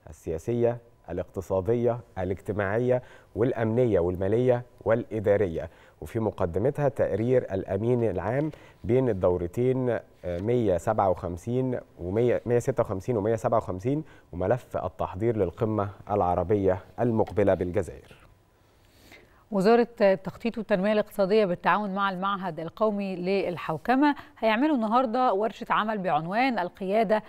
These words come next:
Speaker 2: الفاعلة، وهتستمر لمدة يومين، وهتناقش تنمية المهارات القيادية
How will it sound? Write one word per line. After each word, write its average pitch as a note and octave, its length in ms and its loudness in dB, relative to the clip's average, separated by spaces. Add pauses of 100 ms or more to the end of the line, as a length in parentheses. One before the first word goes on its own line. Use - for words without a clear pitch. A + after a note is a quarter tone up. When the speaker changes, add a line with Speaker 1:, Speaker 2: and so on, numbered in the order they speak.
(300)
Speaker 2:
الفاعلة، A3 720 2 (300)
وهتستمر G#3+ 1080 0
لمدة F#3 500 -2 (240)
يومين، F#3 420 0 (400)
وهتناقش A3 520 0
تنمية G#3 400 -2
المهارات F#3 500 0
القيادية G3 680 0